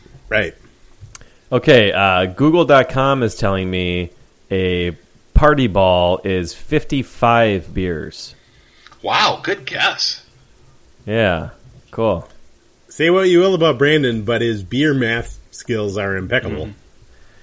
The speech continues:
Speaker 2: Yeah, that was my minor. Better be good.
Speaker 1: That was, that was a required minor at Duluth.
Speaker 2: Yes, it sure was. Not an elective.
Speaker 1: Yeah.
Speaker 2: Uh, well, interesting. So we were going to talk about the Vikings game,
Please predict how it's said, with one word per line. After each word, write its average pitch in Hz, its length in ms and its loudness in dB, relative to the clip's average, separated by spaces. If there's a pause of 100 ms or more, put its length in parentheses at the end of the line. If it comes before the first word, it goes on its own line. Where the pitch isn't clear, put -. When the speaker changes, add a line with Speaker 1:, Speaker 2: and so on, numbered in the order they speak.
(140)
Speaker 2:
Yeah, 90 260 -4
that 90 80 -2
was 92 180 -2
my 95 120 -2
minor. 87 420 -6 (960)
Better 131 160 2
be 110 100 -2
good. 85 240 -6
Speaker 1:
That 143 160 4
was, - 200 0 (340)
that 180 100 6
was 185 140 8
a 180 60 6
required 147 500 6
minor 104 300 -2
at 95 120 -2
Duluth. 85 420 -6 (600)
Speaker 2:
Yes, 110 420 -6 (160)
it 101 120 -8
sure 104 220 -2
was. 85 420 -6
Not 95 240 -4
an 92 60 -4
elective. 76 500 -10 (460)
Speaker 1:
Yeah. 85 120 -12 (280)
Speaker 2:
Uh, 85 880 -2
well, 101 320 2
interesting. 87 720 -4
So 104 480 2
we 127 420 -2
were 110 200 2
going 127 400 0
to 135 80 0
talk 92 360 -4
about 85 420 -4
the 87 140 -6
Vikings 90 680 -6
game, 80 580 -10